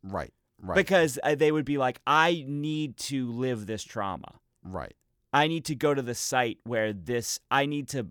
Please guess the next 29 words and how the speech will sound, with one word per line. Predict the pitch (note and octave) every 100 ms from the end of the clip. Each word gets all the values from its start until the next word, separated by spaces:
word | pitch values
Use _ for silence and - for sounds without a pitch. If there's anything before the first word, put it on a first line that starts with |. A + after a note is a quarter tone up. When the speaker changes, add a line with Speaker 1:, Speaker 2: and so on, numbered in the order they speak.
| - -
Speaker 2:
face | F#3 F3+
this | - A2+
trauma." | - G#2 E2+ C#2+ - _ _
Speaker 1:
Right. | A2 F#2+ -
Speaker 2:
And | F#3
I | G#3
think | G#3+ A#3
a |
lot | A3+ A#3+
of |
kids | A3+ F#3+ E3+ D#3+
are |
facing | D#3 D#3+ - C#3+
trauma | D#3 D3 D3
a |
lot | B2 B2 A2
earlier | A#2+ A#2 A2
than | G#2
we | A2 C#3
are. | - - _
Speaker 1:
Right. | G2 D#2+ -
Speaker 2:
I | F#3
still | G#3 G#3+
haven't | D#3 B2+
faced | C3+ A2+
any | C3+ C3+
of |
my | E2
trauma. | - A#1+ A1+